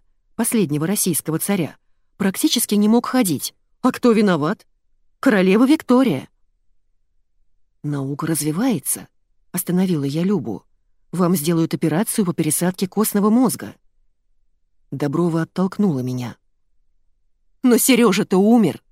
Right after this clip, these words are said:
Я же стала для сына донором. У Нади нет шансов». «Почему?» поразилась я. «Муж не подходит», пробормотала Люба. «Остаешься ты»,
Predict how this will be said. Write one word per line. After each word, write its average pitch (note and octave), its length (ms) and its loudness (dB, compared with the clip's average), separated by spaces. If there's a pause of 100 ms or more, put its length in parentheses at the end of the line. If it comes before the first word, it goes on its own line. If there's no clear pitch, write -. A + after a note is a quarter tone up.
(500)
Я C4 220 2
же C4 100 2
стала G#3 320 2
для G3+ 140 2
сына G3+ 320 4
донором. D3+ 540 0 (560)
У A#3 80 2
Нади G#3+ 280 2
нет A3+ 260 4
шансов». - 600 -4 (800)
«Почему?» F3+ 720 -2 (460)
поразилась D3 520 -2
я. B2+ 220 -8 (880)
«Муж G#3 340 -2
не C3 80 -8
подходит», - 680 -10 (560)
пробормотала C#3+ 640 -4
Люба. C3+ 420 -6 (760)
«Остаешься D3+ 640 -4
ты», G#3 340 0